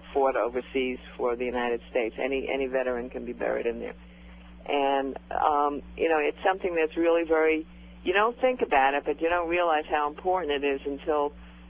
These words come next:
you look at it, the number of people that are there, who, and they all come out in their, in their, uh, caps and their, if they still have uniforms. And that's what we saw up in Georgia last year, and it was,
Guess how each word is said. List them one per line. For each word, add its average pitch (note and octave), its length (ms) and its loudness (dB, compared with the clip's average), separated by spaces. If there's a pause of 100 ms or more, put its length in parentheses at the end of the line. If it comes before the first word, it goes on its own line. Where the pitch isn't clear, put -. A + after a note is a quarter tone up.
(140)
you D3+ 140 2
look E3 220 2
at D3 80 0
it, G2+ 160 -4
the D#3 60 0
number D#3 320 2
of C#3+ 100 -4
people D#3+ 360 -2
that C#3+ 140 2
are C#3+ 60 2
there, D3+ 340 2
who, D#3 200 -4 (120)
and C#3+ 160 0
they D3 140 0
all D#3 160 4
come D#3+ 200 -2
out D3 260 2
in C3+ 160 -2
their, C3 300 0
in C3+ 220 -2
their, B2+ 280 0 (180)
uh, - 320 -2
caps D3 420 2
and C3 160 -2
their, B2 220 0 (180)
if - 160 -6
they B2+ 200 0
still C#3 140 -2
have C3+ 180 0
uniforms. C#3+ 580 -2 (640)
And D3+ 80 2
that's F#3 160 2
what G3 100 0
we F#3 160 -2
saw F3+ 220 4
up - 100 0
in D#3 120 -6
Georgia E3 360 4
last C3+ 380 0
year, B2+ 240 2
and C3 300 -2
it A#2 100 -2
was, C3+ 160 0